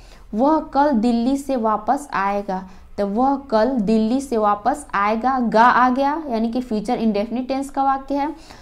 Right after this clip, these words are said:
तो ये देखिए वह, वह के लिए ही का यूज़ कर दिए, ही, फिर will यानी कि he, she, it, you, will, they के साथ हम will का यूज़ करेंगे। तो यहाँ पर ही है, ही के साथ will का यूज़ करेंगे। Come back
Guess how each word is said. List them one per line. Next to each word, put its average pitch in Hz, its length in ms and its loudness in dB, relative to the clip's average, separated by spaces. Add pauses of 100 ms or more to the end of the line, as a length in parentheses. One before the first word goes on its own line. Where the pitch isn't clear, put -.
(260)
तो 226 40 2
ये 247 120 4
देखिए 240 260 2
वह, 226 220 4
वह 233 240 4
के 233 120 -4
लिए 226 100 2
ही 220 180 0
का 240 120 -2
यूज़ 254 260 2
कर 240 180 -4
दिए, 233 180 -4
ही, 226 460 2 (320)
फिर 254 200 2
will 202 600 0
यानी 254 180 4
कि 285 120 0
he, 269 280 2
she, 302 240 -2
it, 262 260 -6
you, 247 260 0 (160)
will, 254 220 2
they 262 280 -2
के 240 100 -6
साथ 220 180 -2
हम 220 260 -4
will 208 180 -4
का 214 100 0
यूज़ 254 480 0
करेंगे। 196 440 -2
तो 190 120 -8
यहाँ 220 320 -2
पर 214 100 0
ही 240 240 2
है, 262 300 -4
ही 220 100 -2
के 226 100 -8
साथ 226 160 -8
will 202 360 -10
का 233 80 -8
यूज़ 233 280 -8
करेंगे। 247 420 -2 (640)
Come 277 280 6
back 233 400 6